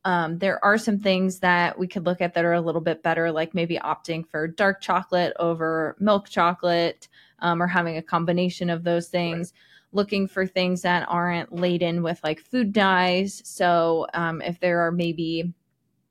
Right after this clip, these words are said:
Speaker 1: more, like, fruity flavored things that are made with real fruit juice or with fruit coloring instead of a bunch of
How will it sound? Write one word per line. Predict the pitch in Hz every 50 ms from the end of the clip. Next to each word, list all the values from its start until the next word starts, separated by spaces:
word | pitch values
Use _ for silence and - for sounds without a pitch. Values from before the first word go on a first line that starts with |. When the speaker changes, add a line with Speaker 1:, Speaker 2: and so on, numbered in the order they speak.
| _ _ _ - - _ _ _ _ _ _ _ _ _
Speaker 1:
more, | - 185 185 175 175 175 170 170 165 165 165 165 170 170 165
like, | 165 151 - -
fruity | - - 226 226 214 214
flavored | 202 - 220 196 190 185 190 190 -
things | 202 190 185 185 190
that | 185 165
are | 175
made | 170 175 165 165 170
with | 156 160 160 - -
real | 165 170 160 160
fruit | 165 - - 254 240 233
juice | - 240 226 220 208 214 226 220 - - - - - _ - - _ _ -
or | - 185 175 175 180 180
with | 175 175 165 175 - _
fruit | - 185 175 - -
coloring | - - 247 233 233 226 220 214 214 208 208 202 208
instead | - - 185 185 180 - - 180 170 165
of | 170 165 156 143 -
a | -
bunch | 165 165 156 165 - -
of | 165 151 156 156 147 156